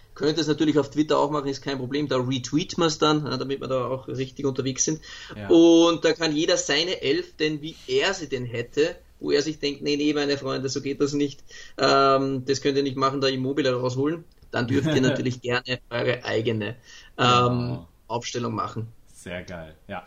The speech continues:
Speaker 2: sehr schöne Idee. Hatten wir, glaub ich, auch letztes Jahr schon, ne, bei der Top elf der Saison.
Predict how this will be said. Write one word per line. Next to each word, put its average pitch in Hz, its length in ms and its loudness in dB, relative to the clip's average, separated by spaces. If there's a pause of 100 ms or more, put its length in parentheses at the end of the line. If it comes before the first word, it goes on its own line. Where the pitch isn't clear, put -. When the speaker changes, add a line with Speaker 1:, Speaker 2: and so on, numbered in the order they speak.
Speaker 2:
sehr 127 220 -6
schöne 135 320 -6
Idee. 139 260 -4
Hatten 131 400 -6
wir, 127 120 -6
glaub 127 220 -8
ich, 120 120 -16
auch 123 180 -16
letztes 139 320 -10
Jahr 165 160 -10
schon, 165 280 -12
ne, 156 120 -8
bei 117 140 -8
der 110 160 -10
Top 127 200 -10
elf 127 160 -16
der 120 140 -8
Saison. 113 460 -8